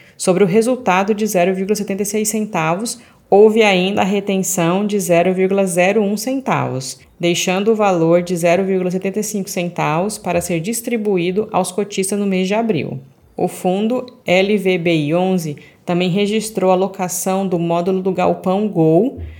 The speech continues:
superior a dois mil metros quadrados de A B L do ativo Extrema em março.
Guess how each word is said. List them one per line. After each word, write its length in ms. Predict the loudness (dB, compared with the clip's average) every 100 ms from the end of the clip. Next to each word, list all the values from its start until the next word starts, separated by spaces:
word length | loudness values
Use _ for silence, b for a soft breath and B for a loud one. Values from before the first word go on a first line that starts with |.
| B
superior 520 | -2 0 4 4 6
a 80 | 4
dois 240 | 4 0
mil 140 | 0 0
metros 240 | 0 -2
quadrados 560 | -2 0 2 0 0 0
de 80 |
A 80 | 0
B 140 | 2 2
L 440 | 4 2 0 -4
do 120 | -2 -2
ativo 360 | -2 -4 -2
Extrema 520 | -2 -2 -2 0 -2
em 120 | -2 -2
março. 640 | 2 2 0 -4 -10 -12